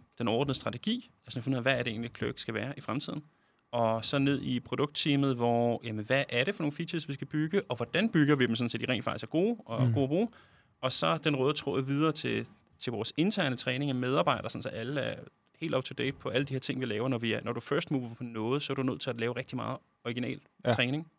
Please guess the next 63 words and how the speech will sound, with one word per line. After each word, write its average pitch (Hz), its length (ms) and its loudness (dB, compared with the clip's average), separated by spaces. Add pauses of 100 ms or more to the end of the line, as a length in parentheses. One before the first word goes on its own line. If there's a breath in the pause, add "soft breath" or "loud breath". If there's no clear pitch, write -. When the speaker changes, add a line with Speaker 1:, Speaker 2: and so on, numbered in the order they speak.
Speaker 1:
øh, 120 200 -2
fordi 120 340 -6 (120)
verden 143 240 6
ved 123 100 4
ikke, 185 100 0
hvad 139 60 6
det 120 60 6
er, 113 40 6
du 120 80 -2
er 117 40 -2
i - 20 -2
gang 90 120 0
med 110 80 -4
at - 20 -2
lave, 117 200 -2
ikke? 175 120 -4 (560)
Og, 113 240 4
og 117 220 4
så 123 360 2 (260)
tråden 135 360 4
helt 151 280 2
videre 135 220 6
ud 143 120 4
i 139 40 2
vores 117 200 0
marketingteam. 117 600 -2
Så - 80 -4
jeg 123 80 0
sidder 160 160 2
faktisk, - 540 -2 (920)
du 120 40 -8
ved, 110 180 2 (600)
alle 143 220 4
fire 156 400 -2
steder 123 520 -2 (100)
har 131 140 0
jeg 123 120 -2
min, 113 260 -2 (200)
min 110 240 -4 (140)
gang 131 200 -2 (220)
til - 180 -4
dagligt 120 380 -2
hver 123 280 0
dag, - 260 -10 (280)
øh, 113 380 -2
og - 80 -4
sørger 123 200 0
for, 127 160 -6
at 117 180 -4
der 123 60 -2
ligesom 123 260 -2
er 117 40 -4
den 123 160 -4
røde 120 180 0
tråd, - 280 -2
som 113 180 -4
hvis 113 140 -8
du - 100 -14
kigger 131 240 -6
på 120 80 -2
et 107 60 -2
traditionelt 123 380 -4
or-, - 160 -2